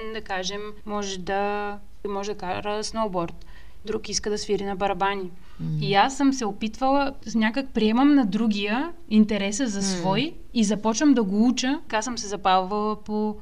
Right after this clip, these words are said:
Speaker 1: Металика преди години. Нищо не знаех за Металика. Един мой приятел, бивш приятел, тогава все още се сваляхме,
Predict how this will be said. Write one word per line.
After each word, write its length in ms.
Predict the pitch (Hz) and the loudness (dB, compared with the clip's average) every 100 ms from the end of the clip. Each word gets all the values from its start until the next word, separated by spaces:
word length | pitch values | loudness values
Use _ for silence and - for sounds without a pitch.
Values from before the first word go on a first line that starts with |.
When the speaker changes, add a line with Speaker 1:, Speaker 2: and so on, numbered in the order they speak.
| - - | -12 -8
Speaker 1:
Металика 480 | 208 208 220 214 175 | 2 4 2 -2 -4
преди 240 | 185 190 | -2 -2
години. 460 | 175 170 208 233 226 - - | -2 0 0 0 -4 -12 -6
Нищо 300 | 226 - 226 | -6 -4 -6
не 80 | 190 | -4
знаех 260 | 185 175 | -2 -4
за 80 | 175 | -4
Металика. 540 | 175 170 185 208 240 320 - - - - - | -8 -4 -6 -6 -12 -14 -14 -14 -14 -14 -10
Един 180 | 208 208 | -6 -2
мой 200 | 202 196 | -2 -2
приятел, 540 | 196 190 185 190 175 175 202 | 0 0 2 -2 -4 -8 -8
бивш 280 | 190 - | -8 -8
приятел, 480 | - 175 170 190 240 | -4 -2 -2 -2 -4
тогава 420 | 233 175 190 185 | -4 -2 -2 -2
все 180 | 180 - | -6 -6
още 200 | 185 - | -6 -6
се 60 | 180 | -8
сваляхме, 560 | - 175 175 170 240 | -2 0 -2 -6 -12